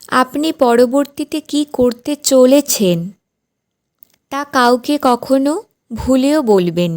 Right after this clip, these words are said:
না। বেশিরভাগ ক্ষেত্রে সেই প্ল্যান বা পদক্ষেপ সাকসেসফুল হয় না, যদি সবাইকে বলে দেওয়া হয়। তাই এই ছোট ছোট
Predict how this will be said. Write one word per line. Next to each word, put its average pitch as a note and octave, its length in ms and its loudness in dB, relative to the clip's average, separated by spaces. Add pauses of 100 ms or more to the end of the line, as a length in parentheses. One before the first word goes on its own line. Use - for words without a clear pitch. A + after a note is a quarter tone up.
না। E3 80 -10 (1400)
বেশিরভাগ D#4 880 0
ক্ষেত্রে C#4+ 520 -2 (720)
সেই C#4+ 260 0 (140)
প্ল্যান B3+ 380 -2 (440)
বা A3 160 -4 (160)
পদক্ষেপ A3+ 760 0 (840)
সাকসেসফুল D4 840 -2
হয় G3 380 0
না, E3 100 -10 (1000)
যদি A#3+ 360 2 (160)
সবাইকে B3 540 0
বলে G3 340 2
দেওয়া E3+ 300 0
হয়। F3 280 -6 (1600)
তাই C#4 220 -6 (140)
এই C#4 240 0
ছোট C4+ 300 0
ছোট D4 220 -2